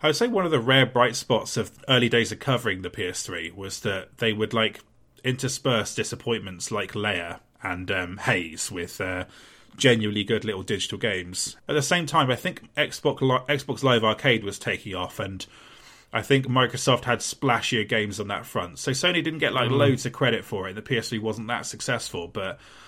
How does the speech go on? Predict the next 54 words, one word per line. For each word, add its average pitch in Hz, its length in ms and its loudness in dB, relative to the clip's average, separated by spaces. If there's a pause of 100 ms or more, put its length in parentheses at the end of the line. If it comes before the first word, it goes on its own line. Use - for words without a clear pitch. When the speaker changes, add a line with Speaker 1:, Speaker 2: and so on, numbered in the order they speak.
(120)
Speaker 1:
yeah, 165 380 6
they, 156 240 4
uh, 160 220 2
they, 185 200 -2
they 190 200 -2
certainly, 254 340 0
like, 175 380 0
built 170 260 0
something 147 720 0
good, 117 400 2
and 117 80 -2
they 117 80 2
had 131 200 2
games 120 320 2
with 110 320 0
an 117 200 0
identity. 101 760 -4 (360)
Yeah. 120 260 4
Speaker 2:
Did 190 140 -2
they, 240 240 -4 (100)
did 247 160 -4
they 262 140 4
actually, 247 220 -4
like, 196 200 -6 (160)
you 180 100 0
know, 147 120 4
working 170 340 0
on 139 80 0
those 120 260 -2
Macs, 147 360 -2
did 165 100 2
they 180 140 0
actually, 147 340 0
like, 135 300 -4
push - 260 4
them 113 160 2
to 120 140 -2
you? 76 320 -6
Like, - 280 -6
w-, 135 360 -14
you 151 80 0
know, 110 100 0 (300)
did 131 120 -2
they 135 140 6
ever 117 120 4
do, 120 140 -2
like, 104 200 -6
preview 180 420 0
events? 156 500 0
Like, 139 140 -2
or 135 320 -2
w-, 139 180 -4
was 139 220 0
it, 131 180 0